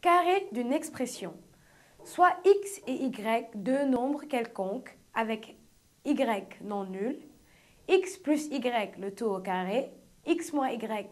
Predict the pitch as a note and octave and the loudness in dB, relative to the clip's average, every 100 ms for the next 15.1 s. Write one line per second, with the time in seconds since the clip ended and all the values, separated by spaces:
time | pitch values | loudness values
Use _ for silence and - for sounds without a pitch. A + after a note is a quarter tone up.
0 | - G3 F#3+ A#3 A#3+ A3+ F#3 F#3 G#3 - | -10 -10 -4 -2 -2 0 -2 -2 -6 -10
1 | - - - - - F4 - - - C#4+ | -20 -20 -20 -10 -6 -6 -8 -18 -4 2
2 | C#4 B3 A3 G3+ F#3 - G3 G3 B3+ G3+ | 2 2 -4 -8 -10 -8 -8 -4 -4 -4
3 | G3+ G3+ F#3+ A3 - - - - - E4+ | -4 -4 -4 -8 -14 -20 -20 -14 -2 0
4 | E4+ - - _ _ _ _ _ _ A#3 | 0 -10 -20 _ _ _ _ _ _ -2
5 | C#4+ D4+ C#4 A#3+ A3+ G#3 G#3+ A3+ G3+ G3 | 2 2 2 0 0 -4 -4 -4 -6 -4
6 | C#4 A#3 A3+ F#3+ G3 - - - - B3+ | -2 -2 -2 -4 -4 -10 -20 -14 -2 -2
7 | - D#4+ D#4+ D#4+ - D#4 D4+ B3+ A#3 A3 | 0 0 2 0 0 -2 -2 -4 -4 -4
8 | A3 A#3+ A#3+ C4 A3 G#3 A3+ - G#3 G3 | -4 0 0 0 -4 -6 -8 -10 -14 -12
9 | - F3+ - _ - - - _ _ - | -14 -18 -20 _ -20 -20 -20 _ _ 4
10 | G4 - - - D#4 - D#4+ C4+ C4+ A#3 | 4 4 -10 -4 -4 -2 0 2 0 -2
11 | A#3 D4+ A3+ B3+ - G3 F3 - - G3+ | -2 -2 0 0 -2 -4 -6 -12 -12 -4
12 | E4 - D4 C#4 B3 B3 A3 F3+ F3+ A#3 | -4 -2 0 0 0 -4 -6 -6 -8 -2
13 | A3 G3+ F#3+ F#3 C#4 - - - - C4 | -2 -2 -6 -2 -4 -6 -20 -20 -4 0
14 | D#4 E4 F#4 F4+ D#4 D4 D4 B3 A#3 A3+ | 0 2 -2 0 0 2 2 0 -4 -2
15 | A#3 | -2